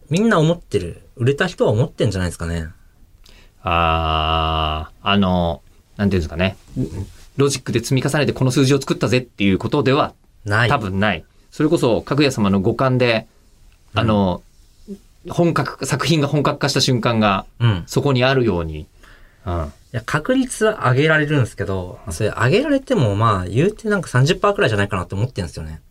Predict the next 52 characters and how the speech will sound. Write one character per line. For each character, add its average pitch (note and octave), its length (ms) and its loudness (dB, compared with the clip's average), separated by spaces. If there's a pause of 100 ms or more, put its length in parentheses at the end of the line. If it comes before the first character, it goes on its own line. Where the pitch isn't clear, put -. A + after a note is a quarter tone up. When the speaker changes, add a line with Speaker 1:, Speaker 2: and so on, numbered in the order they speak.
(140)
Speaker 2:
う F2 60 -4
ん。 E2 420 0
Speaker 1:
ヒ C3 60 4
ッ D#2 160 -2
ト - 80 -6
の G2 100 -2
確 - 240 -4
率 F#2+ 260 -6
っ - 20 -20 (140)
て E2+ 100 -10
い F#2 80 -4
う F2 40 -4
の E2+ 120 -4
は。 E2+ 60 -2
Speaker 2:
う - 20 -4
ん。 D#2 60 -10 (1160)
Speaker 1:
例 F#3 100 -2
え - 20 2
ば C3 100 2
僕 A2+ 280 0
は、 E3+ 340 0 (560)
か F3+ 140 -2
ぐ F#3 60 2
や A#2 100 2
様 G2+ 200 -2
が、 F2 200 -8 (160)
ま A2+ 100 0
あ、 F2+ 120 -6 (280)
売 C3+ 100 0
れ F3 80 4
る G3+ 120 4
よ A3 100 6
う F3+ 60 2
に A#2 60 0
は F2 120 -6
仕 - 160 0
向 C#3+ 100 2
け D3 100 -2
ま D3 120 2
し C#3+ 60 -4
て、 G2+ 100 -2
も F#2 100 -2
ち G2+ 140 0
ろ F2+ 80 -2
ん。 E2 120 -12
Speaker 2:
う F#2 80 0
ん。 F2 180 -2 (1160)
Speaker 1:
ま F#3 140 0
ず D3 80 -2
最 D#3 160 0
初 E3+ 140 -2
に、 F3+ 280 0